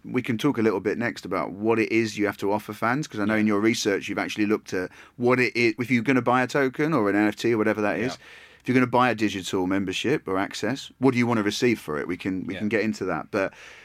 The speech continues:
Speaker 1: even something as simple as I played a role in choosing the livery on the car or choosing the livery on the helmet for Vettel for this guy, or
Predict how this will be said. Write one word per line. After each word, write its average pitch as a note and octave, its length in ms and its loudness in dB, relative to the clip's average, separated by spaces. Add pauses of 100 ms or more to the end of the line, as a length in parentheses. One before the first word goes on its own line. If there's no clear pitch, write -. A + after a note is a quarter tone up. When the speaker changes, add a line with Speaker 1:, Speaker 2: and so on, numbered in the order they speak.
(480)
Speaker 1:
even D#3 280 4
something B2+ 440 2
as A2 100 0
simple A2+ 440 2
as G2+ 500 0 (140)
I G#2+ 160 2
played G#2 320 0
a G2+ 40 0
role G2 640 2
in F2+ 500 -2
choosing G2+ 500 0
the F#2 80 -2
livery F2+ 640 -2 (460)
on F#2 140 -6
the F2 60 -4
car D#2+ 420 -2
or F#2 180 -8
choosing A2 380 0
the G#2 80 2
livery G2 300 0
on F#2 120 -2
the F#2 60 -2
helmet F2+ 500 -2
for E2+ 640 -6
Vettel E2 380 -8
for F#2 100 -14
this F2 140 -10
guy, E2 220 -10
or D#2 180 -12